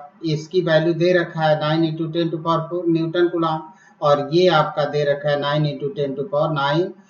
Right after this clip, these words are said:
और टू सेंटीमीटर को बदल देंगे मीटर में, तो टू into ten to power minus टू।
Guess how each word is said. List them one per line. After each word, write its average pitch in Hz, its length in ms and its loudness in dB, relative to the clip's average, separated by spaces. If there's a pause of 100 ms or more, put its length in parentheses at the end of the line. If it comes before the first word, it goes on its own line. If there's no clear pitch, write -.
(220)
और 160 300 4
टू 220 180 8
सेंटीमीटर 185 760 4
को 190 100 0
बदल 156 340 4
देंगे 156 260 2
मीटर 151 440 2
में, 165 160 -2
तो 175 100 -4
टू 156 260 -4
into 143 280 -4 (120)
ten 135 180 -2
to 135 100 -8 (100)
power 175 280 0
minus 127 400 -4
टू। 120 200 -10